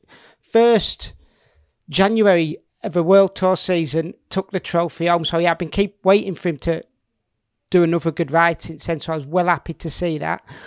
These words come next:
But no, he's been knocking on, not knocking on the door, but I think he's shown promise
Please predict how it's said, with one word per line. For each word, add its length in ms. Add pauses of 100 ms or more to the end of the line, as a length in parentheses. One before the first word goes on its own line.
(120)
But 140
no, 120
he's 140
been 180
knocking 300
on, 160
not 240
knocking 340
on 140
the 60
door, 200
but 240 (140)
I 80
think 220
he's 120
shown 460
promise 540